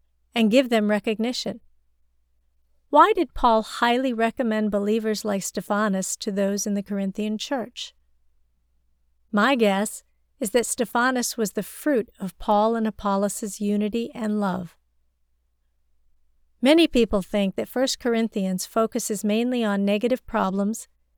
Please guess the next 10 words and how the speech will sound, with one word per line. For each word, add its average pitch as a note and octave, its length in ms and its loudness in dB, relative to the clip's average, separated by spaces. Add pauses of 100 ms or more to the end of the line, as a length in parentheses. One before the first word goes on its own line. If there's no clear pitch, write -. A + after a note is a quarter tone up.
(160)
and A#3+ 140 4
the A#3 120 6
abuse A#3 380 2
of A3+ 100 -4
spiritual A3+ 540 -2
gifts C4 400 0
in G#3 80 -2
the G3+ 60 -2
Corinthian G3+ 520 -4
church. - 500 -6